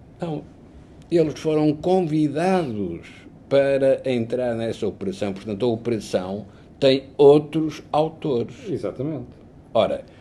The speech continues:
Speaker 1: aqui é que está a questão-chave. Os bancos sabiam o que estavam a fazer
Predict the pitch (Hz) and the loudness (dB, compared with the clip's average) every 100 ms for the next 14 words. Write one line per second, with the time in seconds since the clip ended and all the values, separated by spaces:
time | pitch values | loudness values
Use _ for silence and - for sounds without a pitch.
0 | - - - - 156 - 180 180 170 - | -20 -20 -12 -8 -8 -6 2 4 4 0
1 | - 160 151 151 - - 147 143 - - | -4 0 0 -2 -6 -8 -6 -4 -6 -2
2 | 143 117 107 87 82 76 - - - - | 2 2 0 -4 -12 -14 -18 -20 -20 -20
3 | - - - - 185 156 143 160 160 160 | -20 -20 -12 -4 -2 0 2 6 6 4
4 | 143 - 151 139 135 156 151 135 123 - | -2 -6 -2 -2 0 0 2 0 -2 -4
5 | 139 120 107 101 92 92 85 82 78 | 0 0 0 -4 -4 -6 -6 -8 -10